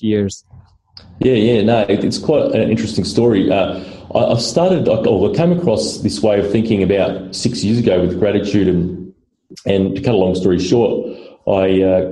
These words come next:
Speaker 2: was looking into property investing actually, and discovered that a lot of these, the, the successful property investors put their success down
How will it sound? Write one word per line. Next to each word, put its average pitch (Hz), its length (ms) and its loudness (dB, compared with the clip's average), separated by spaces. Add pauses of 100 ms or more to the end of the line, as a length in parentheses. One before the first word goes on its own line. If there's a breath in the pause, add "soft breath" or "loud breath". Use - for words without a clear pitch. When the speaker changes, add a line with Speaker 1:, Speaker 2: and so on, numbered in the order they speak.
(100)
Speaker 2:
was 101 160 -2
looking 120 260 2
into 87 120 0
property 151 300 0
investing 90 420 2
actually, 127 420 2
and 95 180 0
discovered 110 480 0
that - 360 -2 (180)
a 98 140 0
lot 120 140 2
of 117 60 0
these, 92 140 0 (220)
the, 90 180 2
the - 60 -6
successful - 560 -2
property 139 220 0
investors 92 460 -2 (120)
put - 160 -4
their 95 100 2
success - 560 -4
down 92 460 -2